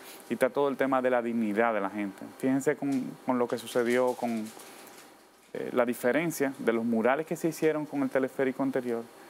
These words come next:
y los techos que se pusieron aquí en Los Alcarrizos, donde le ponían el sello del plan social a los techos de la casa. Una forma de, de marcar al que recibe asistencia del gobierno, eh, que, que es un trato indigno, injusto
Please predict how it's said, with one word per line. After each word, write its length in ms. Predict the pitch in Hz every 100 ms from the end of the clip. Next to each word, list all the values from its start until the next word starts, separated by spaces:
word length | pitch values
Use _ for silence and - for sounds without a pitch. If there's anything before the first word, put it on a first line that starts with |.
| - -
y 80 | 123
los 140 | 117
techos 340 | - 127 143 -
que 80 |
se 100 | 131
pusieron 560 | 127 120 - 123 123 123 - - -
aquí 280 | 104 - 127
en 120 | 120
Los 160 | 113 123
Alcarrizos, 580 | 104 110 113 104 - - - - - - -
donde 160 | 107
le 60 | 107
ponían 280 | 113 113 127
el 140 | 117
sello 440 | - 143 139 135 120
del 140 | 107
plan 240 | 117 120
social 400 | 120 - - 113
a 60 | 107
los 140 | 101
techos 300 | - 117 123
de 60 | 117
la 80 | 107
casa. 340 | - - - - - - - - -
Una 100 | 127
forma 400 | 127 135 127 123
de, 300 | 117 113 110 - 104
de 100 | 113
marcar 540 | 113 107 101 - 135 131 -
al 140 | 113
que 100 | -
recibe 380 | 107 107 120 117
asistencia 500 | 117 110 117 110 110
del 100 | -
gobierno, 400 | 58 57 - 123 131 - - - - -
eh, 220 | 107 107 107
que, 220 | 123 -
que 200 | - 120
es 240 | 123 - -
un 260 | 123 127
trato 340 | 123 123 117 113
indigno, 540 | 110 113 156 175 175 151
injusto 500 | 120 131 160 -